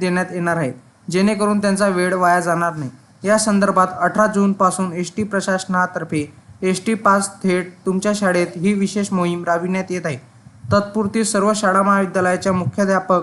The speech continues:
व प्राचार्यांना एसटीच्या आगार व्यवस्थापकांनी पत्र देऊन आपल्या शाळेत नवीन वर्षात शिकणाऱ्या विद्यार्थी विद्यार्थ्यांची यादी तयार ठेवण्यास सांगितले आहे. या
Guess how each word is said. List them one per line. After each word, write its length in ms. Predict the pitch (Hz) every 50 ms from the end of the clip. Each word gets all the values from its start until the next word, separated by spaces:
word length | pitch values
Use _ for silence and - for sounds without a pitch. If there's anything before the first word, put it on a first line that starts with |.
| - - 185
व 100 | 185 190
प्राचार्यांना 800 | - 185 175 170 - 196 190 185 196 190 180 175 156 156 151 151 - - - - - - 180
एसटीच्या 420 | 185 196 190 214 220 202 208 202
आगार 380 | 175 151 170 175 170 196 202 208
व्यवस्थापकांनी 680 | 196 196 190 190 - 196 180 180 175 175 180 175 180 180
पत्र 380 | 180 - 185 185 - 190 196
देऊन 260 | 190 175 175 165 165 165 - - - _ _ -
आपल्या 280 | 170 180 175 208 214 214
शाळेत 260 | 208 208 190 185 196 185
नवीन 400 | 190 185 185 180 190 190 190 190
वर्षात 340 | 185 180 170 - 185 175 175
शिकणाऱ्या 440 | - - 170 - 180 180 180 185 180
विद्यार्थी 520 | 175 165 165 156 165 185 185 180 190 196
विद्यार्थ्यांची 800 | 180 175 170 160 160 185 185 180 - 196 185 185 180 - 190 190
यादी 320 | 175 165 156 156 165 160 - -
तयार 180 | 175 175 185
ठेवण्यास 500 | 185 185 - 170 165 165 160 160 156 - - - _ _ _ _ -
सांगितले 480 | - 190 180 170 170 175 170 185 185 180
आहे. 220 | 165 151 139 131 - - - - _ _ -
या 340 | - - 208 202 196 196